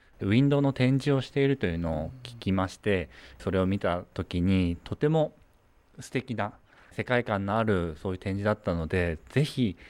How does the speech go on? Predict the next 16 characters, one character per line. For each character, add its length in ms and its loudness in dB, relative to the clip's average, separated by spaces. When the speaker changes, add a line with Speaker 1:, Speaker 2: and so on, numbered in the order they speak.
Speaker 1:
飯 140 -4
田 80 0
の 100 -4
方 220 -2
々 200 0
に 120 0
も 280 0
見 80 -8
て 100 -4
い 80 -4
た 80 -2
だ 100 0
き 100 -20
た 120 -2
い 60 -4
な 200 -6